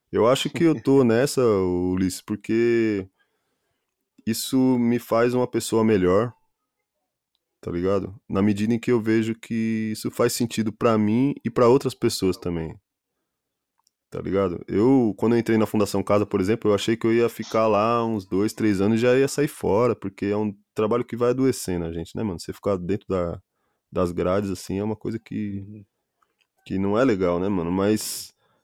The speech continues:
Speaker 1: é, de alguma forma eu,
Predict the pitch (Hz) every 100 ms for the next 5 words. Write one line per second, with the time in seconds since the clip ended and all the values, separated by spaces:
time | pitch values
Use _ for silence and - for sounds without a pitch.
0 | _ _ _ 82 87 90 90 87 82 80
1 | - _ _ _ 85 98 120 135 - 110
2 | 127 135